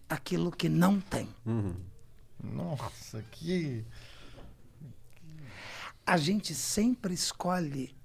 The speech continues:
Speaker 1: aquilo que não tem. Na sua empresa, você escolhe aquilo que não tem.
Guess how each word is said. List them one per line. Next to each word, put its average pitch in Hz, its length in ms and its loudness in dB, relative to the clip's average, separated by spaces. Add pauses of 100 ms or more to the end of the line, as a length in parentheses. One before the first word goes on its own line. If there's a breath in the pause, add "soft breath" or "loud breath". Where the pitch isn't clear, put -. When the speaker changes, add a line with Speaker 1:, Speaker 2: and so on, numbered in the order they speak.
Speaker 1:
aquilo 202 540 2
que 185 220 -2
não 180 420 4 (140)
tem. 139 260 0 (800 soft breath)
Na 185 140 0
sua 247 220 4
empresa, 165 680 2 (160)
você 156 280 -4
escolhe 143 680 -2
aquilo - 380 -4
que 170 140 -8
não 156 200 -4
tem. 120 300 -10